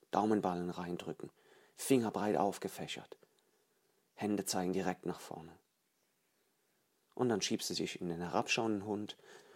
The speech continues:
und mobilisierst hier ein bisschen. Einfach ein bisschen laufen, wohlfühlen, entspannen, die Beine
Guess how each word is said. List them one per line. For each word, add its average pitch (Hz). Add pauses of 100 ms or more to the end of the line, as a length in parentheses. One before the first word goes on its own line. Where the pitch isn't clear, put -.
(160)
und 131
mobilisierst 95
hier 90
ein 98
bisschen. - (1800)
Einfach 123
ein 101
bisschen 82
laufen, 92 (640)
wohlfühlen, 101 (1700)
entspannen, 87
die 92
Beine 101